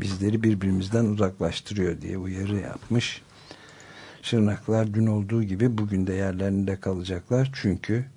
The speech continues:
Şırnak Şırnaklılarındır diye bitirmiş.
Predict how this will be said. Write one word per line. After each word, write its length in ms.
Şırnak 540
Şırnaklılarındır 1120
diye 200
bitirmiş. 800